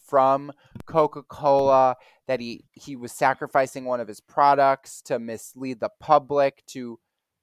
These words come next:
destroy a product that was actually pretty successful, and successful enough to, you know, pull off a giant campaign. So now the product was showing up for brief periods of time every year and probably being very successful in those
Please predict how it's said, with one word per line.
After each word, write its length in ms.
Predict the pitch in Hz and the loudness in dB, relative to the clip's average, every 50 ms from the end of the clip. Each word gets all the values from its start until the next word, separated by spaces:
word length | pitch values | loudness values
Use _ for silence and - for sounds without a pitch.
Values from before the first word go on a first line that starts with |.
| _ _ | _ _
destroy 420 | 151 143 - - - 185 233 349 | -16 -16 -14 -6 -2 -2 -2 -2
a 60 | 359 | -4
product 400 | - - 170 185 202 202 185 - | -4 2 8 8 8 8 8 0
that 160 | - 156 135 - | -2 -2 -2 -2
was 220 | 151 135 - _ _ _ _ _ _ _ _ _ _ _ | -8 -14 -14 _ _ _ _ _ _ _ _ _ _ _
actually 380 | 160 175 208 - - - 247 - | -10 -10 -10 -14 -18 -20 -20 -20
pretty 320 | _ - - 180 165 165 | _ -10 -10 -8 -8 -10
successful, 600 | - - 143 - - - 147 - - _ 123 - | -12 -16 -18 -14 -8 -6 -6 -6 -6 _ -6 -6
and 140 | - 135 135 | -6 -8 -10
successful 540 | - 156 - - 208 220 240 - - 185 160 | -12 -14 -4 -2 -2 -2 -2 -4 -4 -2 0
enough 340 | 151 143 135 131 127 - _ | 0 0 0 -2 -2 -6 _
to, 480 | - - 139 131 127 120 113 113 113 - _ _ _ _ _ _ _ _ _ _ _ _ _ _ | -16 -14 -12 -10 -10 -10 -10 -12 -14 -18 _ _ _ _ _ _ _ _ _ _ _ _ _ _
you 120 | 135 147 139 | -10 -4 0
know, 300 | 135 123 120 117 110 _ _ _ _ _ | 2 2 2 0 -2 _ _ _ _ _
pull 160 | - - 160 151 | -2 2 4 6
off 180 | 143 139 - | 6 4 4
a 80 | 135 110 - _ 110 _ _ _ | -2 -10 -12 _ _ _ _ _
giant 320 | - 156 156 156 139 120 - | 0 2 2 2 -2 -6 -8
campaign. 560 | - 131 123 110 - 143 156 160 147 127 120 | -8 -8 -8 -8 -8 -8 -8 -8 -8 -10 -12
So 140 | - - 127 | -14 -6 -2
now 160 | 127 127 127 | 0 0 0
the 80 | 127 | -2
product 500 | - _ - 127 117 113 113 - _ _ _ _ _ _ _ _ _ _ | -4 _ 0 0 0 0 -2 -6 _ _ _ _ _ _ _ _ _ _
was 100 | 135 127 | -12 -12
showing 380 | - - 147 131 123 123 127 139 | -4 0 0 2 2 2 4 4
up 180 | 147 143 - | 2 2 2
for 140 | - 127 123 | -6 -12 -12
brief 260 | - - 123 117 - | -10 -12 -12 -14 -12
periods 300 | _ 135 117 107 104 98 | _ -6 -6 -6 -6 -8
of 80 | 110 - | -14 -20
time 240 | - - 117 107 107 | -12 -10 -10 -8 -8
every 240 | 104 104 107 110 107 | -10 -10 -10 -10 -8
year 160 | 107 104 98 | -6 -6 -6
and 100 | 110 113 _ | -6 -8 _
probably 400 | - 131 131 127 139 120 135 127 | 0 0 0 0 -2 -10 -12 -12
being 360 | 110 117 110 107 107 107 107 _ _ _ _ _ _ _ _ _ | -12 -12 -12 -12 -14 -16 -20 _ _ _ _ _ _ _ _ _
very 240 | - 123 117 113 110 | -2 -2 0 0 -2
successful 680 | - - 110 104 - - 127 123 131 - - 120 113 107 | -6 -10 -14 -16 -8 -4 -4 -4 -4 -4 -6 -4 -4 -4
in 120 | 104 107 | -4 -8
those 260 | 107 107 101 - - | -12 -14 -14 -16 -20